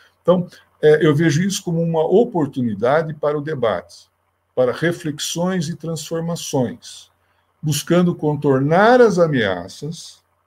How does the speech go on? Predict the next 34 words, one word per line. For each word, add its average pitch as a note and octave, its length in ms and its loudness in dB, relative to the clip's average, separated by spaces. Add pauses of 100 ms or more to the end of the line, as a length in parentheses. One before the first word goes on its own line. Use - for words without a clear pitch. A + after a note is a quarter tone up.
(580)
e F3 120 0
enfrentar G3+ 760 4
os E3 120 -2
desafios C#3 600 -4
da D#3 120 -4
vivência C#3 580 -4
esportiva A#2+ 640 -10
no A#2 100 -10
terceiro B2 380 -10
milênio. A2 340 -10 (560)
Portanto, B2 640 -2 (380)
pra B2+ 200 4
mim, C3 400 -2 (140)
e C#3+ 100 -2
por A#2 200 -4
isso C3+ 220 0
a B2 40 -2
minha B2 140 0
alegria A2 420 0
de G2 100 -6
tá G2+ 160 -4
aqui A2 380 -4
fazendo G2+ 420 -6
a G2+ 60 -6
primeira G#2 380 -2
fala, B2+ 460 0 (440)
pra C3+ 160 2
mim D3 220 0
o C#3 60 0
fórum, C#3 540 2 (520)
é, A2 440 0
eu B2 120 -6
gostaria B2+ 520 0
que, A#2 380 -6